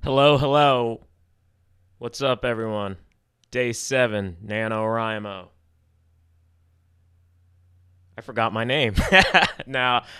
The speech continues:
I'm Dennis Antonello of Dennis Radio. Um, yeah, it's early, this one. I'm not awake, but I'm here for you guys. In the struggle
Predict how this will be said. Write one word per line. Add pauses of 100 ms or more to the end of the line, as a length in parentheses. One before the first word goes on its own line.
(140)
I'm
Dennis
Antonello (1040)
of (460)
Dennis
Radio. (440)
Um, (160)
yeah,
it's
early, (180)
this
one. (720)
I'm
not
awake, (520)
but
I'm
here
for
you
guys. (1300)
In
the
struggle